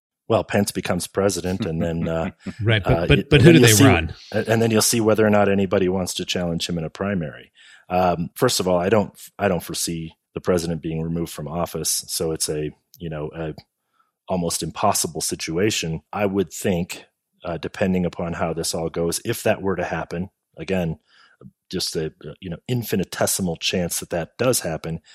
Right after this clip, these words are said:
Speaker 1: I think you'd probably see, you know, someone like Nikki Haley, maybe a few others who would look to run in a primary. But boy, think about having to organize,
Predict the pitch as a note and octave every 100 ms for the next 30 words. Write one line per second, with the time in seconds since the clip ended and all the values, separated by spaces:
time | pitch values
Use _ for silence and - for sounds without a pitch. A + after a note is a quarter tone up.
0 | - - - - G#2+ - G2+ F#2+ F#2+ -
1 | F#2 F2+ F2 F2 - F2+ F2 F2 F2 -
2 | _ F#2 E2 E2 D#2+ E2 - E2+ E2 E2
3 | D#2+ - D#2+ E2+ E2 D#2 D2+ D#2+ D#2+ _
4 | - F#2 E2 E2 - E2 D#2+ D#2+ D#2 -
5 | - - E2+ D#2 D#2+ D2 F#2+ F#2 - F2+
6 | E2 E2 E2 E2+ _ - F2 D#2 - F2+
7 | E2 D#2+ F2 D#2+ - G#2 F#2 - B2+ F#2
8 | F2 - F#2+ F2 - F#2 G2 G2 F2 D#2+
9 | D#2+